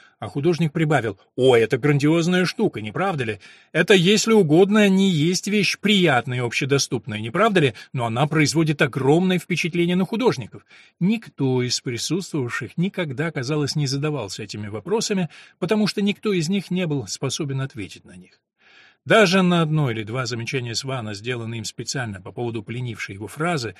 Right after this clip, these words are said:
«Знаете, ведь это забавно, я никогда не обращала на неё внимания. Должна сказать вам, что я не люблю рассматривать букашек под микроскопом и исследовать разные тонкости. Мы не теряем здесь времени на отцеживание комаров, такое занятие не в привычках нашего дома»,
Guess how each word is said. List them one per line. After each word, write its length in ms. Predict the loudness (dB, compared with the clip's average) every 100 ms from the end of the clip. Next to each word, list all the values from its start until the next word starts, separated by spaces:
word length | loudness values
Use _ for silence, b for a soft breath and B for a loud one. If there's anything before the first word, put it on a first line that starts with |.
| B B -6
«Знаете, 460 | -2 -2 -4 -8 _ _
ведь 140 | -4 -2
это 180 | -2
забавно, 500 | 0 0 0 -2 -2
я 80 | -4
никогда 440 | -6 -8 -6 -4 -2
не 80 |
обращала 440 | -2 -4 -4 -2 -2
на 80 | -2
неё 200 | -2 -4
внимания. 560 | -4 -4 -4 -4 -6 B B B
Должна 320 | -2 2 2 0
сказать 420 | 0 0 0 -2
вам, 160 | -2
что 160 | -2 0
я 140 | 0
не 100 | 0
люблю 260 | -2 -4 -4
рассматривать 540 | -4 -4 -4 -4 -4
букашек 540 | -4 -4 -4 -6 -8 -10
под 100 | -10
микроскопом 840 | -8 -8 -8 -8 -2 -2 0 -2
и 60 | -2
исследовать 460 | -2 -2 -2 -4
разные 340 | -4 -4 -4 -4
тонкости. 500 | -6 -8 -12 -16 -20 B B -12
Мы 140 | -6
не 100 | -4
теряем 340 | -2 -2 -2
здесь 220 | -4 -6 -4
времени 360 | -2 0 0
на 200 | -2 -2
отцеживание 560 | -4 -4 -4 -4 -6 -6
комаров, 400 | -6 -4 -4 -6 B B
такое 260 | 0 4 4
занятие 460 | 4 0 0 0
не 140 | 0 -2
в 60 |
привычках 520 | -4 -4 -4 -4 -10
нашего 340 | -10 -8 -8 -6
дома», 300 | -6 -6